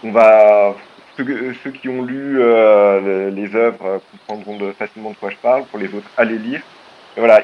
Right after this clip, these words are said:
il y a cette idée dans les deux cas que, d'explorer l'idée de Dieu tout en, tout en proposant une alternative à Dieu, en proposant un Dieu soit quelque part réel, en proposant une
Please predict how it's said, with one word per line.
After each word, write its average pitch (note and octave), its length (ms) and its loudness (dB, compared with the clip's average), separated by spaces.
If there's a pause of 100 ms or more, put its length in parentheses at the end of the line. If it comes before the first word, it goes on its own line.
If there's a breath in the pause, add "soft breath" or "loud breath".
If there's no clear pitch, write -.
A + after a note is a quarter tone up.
il A2+ 100 -10
y C3+ 80 0
a E3+ 120 2
cette - 180 -14 (100)
idée D3+ 300 -4
dans E3 160 -8
les A2+ 120 -6
deux A#2 140 -8
cas D3 380 -4 (240)
que, A#2+ 540 -2
d'explorer C#3 680 -4
l'idée B2+ 320 -6
de A#2 60 -8
Dieu A#2 560 -6 (560)
tout D#3 260 -10
en, C#3 440 0
tout C#3 220 -14
en C#3+ 60 -10
proposant C#3 580 -8
une B2 220 -6
alternative C3+ 580 -6
à B2+ 40 -4
Dieu, C3+ 200 -10 (320)
en A#2 120 -6
proposant C3 340 -8
un C#3+ 80 -4
Dieu C3+ 380 -8 (380)
soit D3 340 0
quelque C3 240 -12
part B2+ 240 -4
réel, A#2+ 380 0
en A2 120 -8
proposant C3+ 600 -6
une A#2 420 -6